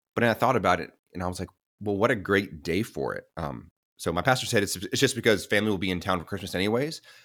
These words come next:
And I was like, "Dude, what a great day for a baptism." You know, we celebrate Christ's birth.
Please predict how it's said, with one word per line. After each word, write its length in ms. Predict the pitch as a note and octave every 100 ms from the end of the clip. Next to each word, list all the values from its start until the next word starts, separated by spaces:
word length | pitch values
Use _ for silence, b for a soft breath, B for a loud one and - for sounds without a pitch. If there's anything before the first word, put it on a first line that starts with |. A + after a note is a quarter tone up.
| B
And 100 | -
I 40 | G2
was 100 | G#2
like, 220 | G2+ -
"Dude, 120 | D3
what 120 | B2 D#3
a 40 |
great 440 | A2+ A2+ D3 F2
day 320 | D#2+ F#2 E3+ D#3+
for 240 | - A2
a 20 |
baptism." 460 | F#2 C3+ - G#2 F2
You 60 |
know, 180 | E2+ D#2
we 80 | F2
celebrate 300 | F2+ G#2 F2+
Christ's 460 | - F2 - - -
birth. 360 | - D3+ A3